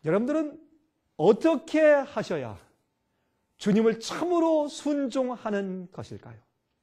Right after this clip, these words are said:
여러분, 우리가 식사, 식-, 식-, 식사 습관을 바꿔야 합니다.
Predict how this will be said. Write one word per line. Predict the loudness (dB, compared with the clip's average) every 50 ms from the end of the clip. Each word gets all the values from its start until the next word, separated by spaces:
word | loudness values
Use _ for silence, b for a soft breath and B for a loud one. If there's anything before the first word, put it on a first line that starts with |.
| _ _ _ _ _ _ _ _ _ _ _ _ _ _ _ _ _ _ 6
여러분, | 8 8 8 8 6 2 0 -4 -2
우리가 | 0 0 0 4 6 6 6
식사, | 6 4 0 -4 -4 -4 -8 0 2 4 4 4
식-, | 4 0 -4 -12 -14 -16 -16 -16 -14
식-, | -10 -8 -8 -8 -6
식사 | -4 -4 -4 -4 -2 0 0 0
습관을 | 0 -2 -4 -4 -2 0 0 0 0 0
바꿔야 | 0 0 0 0 0 2 4 4 4 4
합니다. | 4 2 2 2 2 2 0 -4